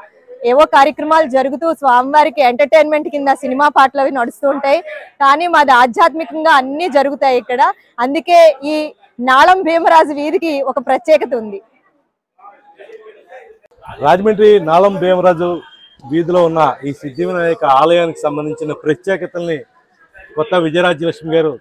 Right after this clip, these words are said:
Speaker 2: చక్కగా వివరించడం జరిగింది. తొమ్మిది రోజులు రాజమండ్రిలో ఎక్కడ లేని విధంగా ఇక్కడ జరుగుతుంది.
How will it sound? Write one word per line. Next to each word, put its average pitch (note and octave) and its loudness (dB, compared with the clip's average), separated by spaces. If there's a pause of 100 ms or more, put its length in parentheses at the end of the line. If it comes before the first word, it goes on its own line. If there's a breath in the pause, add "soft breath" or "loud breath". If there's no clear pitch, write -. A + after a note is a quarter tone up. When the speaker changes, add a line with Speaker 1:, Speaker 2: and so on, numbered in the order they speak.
Speaker 2:
చక్కగా D#3+ 0
వివరించడం D#3 -2
జరిగింది. D#3+ -6
తొమ్మిది F3 -4
రోజులు G3 -2
రాజమండ్రిలో F3+ 0
ఎక్కడ A3 2
లేని G#3 0
విధంగా F#3+ -4
ఇక్కడ F3 -6
జరుగుతుంది. D#3+ -8